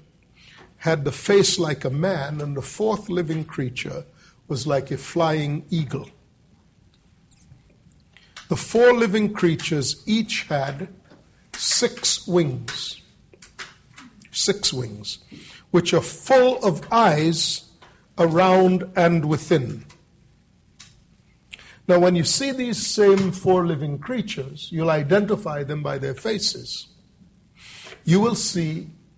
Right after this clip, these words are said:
when you see them in the earth, which is Ezekiel's vision, you will see that they only have four wings.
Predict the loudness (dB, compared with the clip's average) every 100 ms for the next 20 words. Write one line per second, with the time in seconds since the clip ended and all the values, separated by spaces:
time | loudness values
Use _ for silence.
0 | -12 -4 -2 -2 0 0 2 2 0 2
1 | 0 0 -6 -20 -20 _ _ _ -8 -6
2 | -4 -6 -10 -18 _ -6 0 0 0 -2
3 | -2 -4 -8 -14 -6 -6 -4 -8 -10 -12
4 | -18 -20 -20 _ _ -20 -20 0 2 2
5 | 0 0 0 0 0 0 0 -4 -6 -10
6 | -20 -20 -20 -20 -20 -20 -20 -20 -8 4
7 | 6 6 2 -6 -10 -14 -14